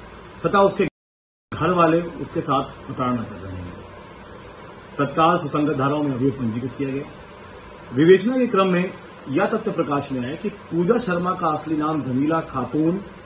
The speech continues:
daughter of रजब अली है, जो कि असम के जिला दरांग की रहने वाली है। उसके द्वारा दिया गया आधार कार्ड फर्जी साबित हुआ, साथ ही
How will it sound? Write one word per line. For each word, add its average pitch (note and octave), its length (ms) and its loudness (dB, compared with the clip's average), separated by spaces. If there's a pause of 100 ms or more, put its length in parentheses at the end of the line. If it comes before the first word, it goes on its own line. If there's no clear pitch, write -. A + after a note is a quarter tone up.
(160)
daughter D3+ 300 2
of E3+ 300 -6
रजब C3+ 300 6
अली C#3 200 2
है, D3 120 -2 (800)
जो D#3 180 4
कि F#3 240 0
असम D#3+ 400 2
के F3+ 60 4
जिला D3+ 200 2 (100)
दरांग C3+ 360 0
की D3 140 -2
रहने A#2 200 -2
वाली G2+ 220 -6
है। - 1120 -16
उसके F#3+ 200 4
द्वारा F3+ 240 6
दिया D#3+ 260 6
गया D#3 220 2 (480)
आधार C#3 400 0
कार्ड C#3 340 -2 (600)
फर्जी C3+ 240 0
साबित D3 320 -2
हुआ, D3 140 -2 (720)
साथ E3 380 0
ही F#3 140 0